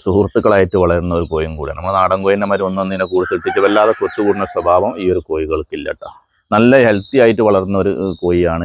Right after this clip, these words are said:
ഈ ഓർ വർക്ക്. കോഴി കുഞ്ഞുങ്ങളൊക്കെ നമുക്ക് വളർത്തുകയാണെങ്കിൽ പെട്ടെന്ന് വളർന്ന്, ഏ, വലുതാവും ചെയ്യും ഈ കോഴി കുഞ്ഞുങ്ങൾ. കാരണം നല്ല ഹെൽത്തിയിലാണ് ഇവർ വളരുക. പക്ഷേ പ്രതിരോധ ശേഷി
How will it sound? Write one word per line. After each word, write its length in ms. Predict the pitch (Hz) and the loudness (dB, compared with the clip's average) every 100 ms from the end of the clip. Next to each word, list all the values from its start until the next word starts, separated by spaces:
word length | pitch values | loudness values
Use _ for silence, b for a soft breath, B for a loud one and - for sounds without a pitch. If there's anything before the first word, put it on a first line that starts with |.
| 80 | -2
ഈ 40 | 87 | 0
ഓർ 100 | 78 71 | 0 0
വർക്ക്. 260 | 71 - 71 | -2 -4 -8
കോഴി 160 | 80 82 87 | -4 -4 -2
കുഞ്ഞുങ്ങളൊക്കെ 480 | 87 87 90 87 90 | -4 0 0 0 -2
നമുക്ക് 200 | 87 85 90 | -2 0 0
വളർത്തുകയാണെങ്കിൽ 460 | 78 - 85 87 82 | 0 0 -2 -2 -4
പെട്ടെന്ന് 320 | - 92 90 | -4 -2 0
വളർന്ന്, 400 | 82 80 82 85 - _ _ - | 0 0 -2 -8 -8 _ _ -6
ഏ, 60 | 85 78 73 80 | -2 -2 -2 -2
വലുതാവും 400 | 80 80 82 82 | 0 2 0 0
ചെയ്യും 220 | 76 73 - _ _ _ - | -4 -6 -10 _ _ _ -6
ഈ 80 | 85 | -4
കോഴി 240 | 80 80 76 | 0 0 0
കുഞ്ഞുങ്ങൾ. 360 | 76 71 67 - - - | -4 -4 -6 -10 -14 -6
കാരണം 260 | 78 78 | -4 -2
നല്ല 160 | 78 82 85 | -2 0 0
ഹെൽത്തിയിലാണ് 440 | 82 - 90 90 90 | -2 0 0 2 2
ഇവർ 100 | 85 80 | 2 0
വളരുക. 340 | 71 71 71 - - | 0 0 -4 -6 -10
പക്ഷേ 260 | 82 - 113 110 | -8 0 0 2
പ്രതിരോധ 360 | 107 113 117 | 4 4 4
ശേഷി 280 | 120 120 113 | 2 0 0